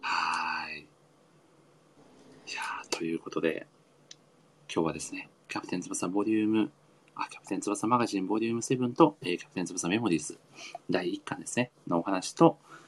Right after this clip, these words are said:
えー、三十四年ぶりの続編、えー、僕は三崎太郎ツーをね、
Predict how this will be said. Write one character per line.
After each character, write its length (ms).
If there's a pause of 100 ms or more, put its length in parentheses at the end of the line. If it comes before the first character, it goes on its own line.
(200)
え 60
ー、 80
三 240
十 100
四 120
年 180
ぶ 60
り 80
の 200 (140)
続 200
編、 280 (560)
え 320
ー、 40
僕 140
は 160
三 80
崎 140
太 120
郎 180
ツ 180
ー 160
を 40
ね、 160